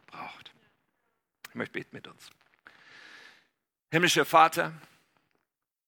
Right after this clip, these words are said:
wir danken dir so sehr, dass du uns liebst und dass du uns dein Wort gibst, damit wir dich mehr erkennen.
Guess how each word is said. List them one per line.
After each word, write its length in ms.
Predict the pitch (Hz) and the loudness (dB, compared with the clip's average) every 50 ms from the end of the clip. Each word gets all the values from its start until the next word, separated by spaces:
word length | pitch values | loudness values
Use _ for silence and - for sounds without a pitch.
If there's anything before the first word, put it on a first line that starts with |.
| _ _ _ _ _ _ _ _ _ _ | _ _ _ _ _ _ _ _ _ _
wir 80 | - 117 | -10 0
danken 280 | 117 143 147 151 147 131 | 4 4 4 4 2 -2
dir 100 | 123 110 | -6 -4
so 100 | 123 123 | -4 0
sehr, 180 | 117 143 143 | 4 4 4
dass 160 | 135 123 - | 4 2 0
du 80 | - 135 | -4 -8
uns 200 | 123 113 - - | -8 -8 -8 -8
liebst 400 | 120 143 143 117 - - - - | -6 -6 -6 -6 -6 -10 -12 -12
und 100 | - 110 | -8 -8
dass 180 | 117 120 - - | -6 -6 -6 -8
du 80 | 139 | -8
uns 220 | 135 127 120 - - | -8 -8 -8 -6 -2
dein 260 | - 120 117 113 - | -2 -2 -2 -2 -2
Wort 280 | 127 131 147 165 - - | 2 4 4 4 2 0
gibst, 380 | - 131 123 120 - - - | -6 -8 -8 -6 -8 -6 -6
damit 280 | 127 117 120 123 - - | -6 -6 -6 -8 -8 -6
wir 120 | 123 117 | -6 -6
dich 260 | 107 123 135 120 - - | -4 -4 -6 -8 -8 -6
mehr 220 | 113 117 113 113 | -4 -2 -2 -2
erkennen. 440 | 113 110 - 107 101 95 90 87 | -2 -4 -4 -6 -6 -6 -6 -10